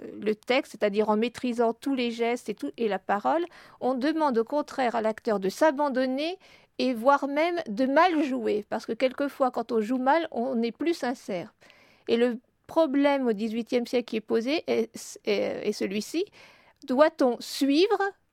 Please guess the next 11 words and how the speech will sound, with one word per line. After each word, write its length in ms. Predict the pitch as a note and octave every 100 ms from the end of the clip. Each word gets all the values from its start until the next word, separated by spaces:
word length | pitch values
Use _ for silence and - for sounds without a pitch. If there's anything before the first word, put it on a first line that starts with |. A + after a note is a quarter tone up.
| -
ou 160 | C4 -
imiter 480 | F4+ G4 F4 - E4+
la 140 | D4+
nature ? 520 | B3+ A#3+ - G#3+ F#3+ -
Imiter 440 | B3+ D#4 D4+ - D4+
la 120 | A#3+
nature, 580 | A#3 A#3+ - C4+ A#3+ -
c'est 180 | - G#3+
le 100 | G3+
dix-septième 540 | F#3 A3 B3+ - A3 G#3+
siècle, 440 | - G#3 E4+ D4+